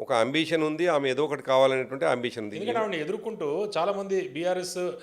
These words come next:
Speaker 2: మహిళా నాయకులు అందరూ కూడా ప్రెస్ మీట్లు పెట్టి, ఆ, మాట్లాడిన పరిస్థితి కదా.
Speaker 1: ఆహా. సస్పెండ్ కాబడ్డటువంటి రోజు మాత్రం
Speaker 2: Hmm.
Speaker 1: మా మహిళా నాయకురాలు మాట్లాడినారు. ఎందుకంటే మహిళా నాయకురాలుగా ఆమె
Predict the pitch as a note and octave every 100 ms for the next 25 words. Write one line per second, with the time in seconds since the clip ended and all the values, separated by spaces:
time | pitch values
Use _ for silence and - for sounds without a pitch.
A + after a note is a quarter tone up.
0 | - - C#3 D#3+ F#3+ D#3+ E3+ F#3 D#3+ F#3
1 | F#3 F#3+ G#3+ D3 D3 E3+ E3 G3+ F#3+ F3+
2 | - F#3+ F3 - D3 D3+ D#3 E3 D3 C3+
3 | C3 - A#2+ A2+ A#2 A2 A#2 A#2 F#2 G2+
4 | _ _ _ _ _ _ _ - - -
5 | - G3+ G#3 D#3+ C3+ D3+ E3 D3+ D3 A#2+
6 | A2 G#2+ A2 A2 G2 G2+ F3+ C4+ D3 C3+
7 | A#2+ G#2+ G2+ A2 A#2+ G#2+ G2 F#2 - _
8 | _ - G#2 G#2+ G2 F#2+ B2+ G3 A2+ G2
9 | G#2 - A2+ G2 F#2 F#2+ G#2 A#2+ C#3 B3
10 | _ _ _ - G#2 A#2 C3 C3 A2+ G#2+
11 | A2+ B2 A2+ A2 G#2+ C#3+ - - _ _
12 | _ - G#2+ A#2 A2+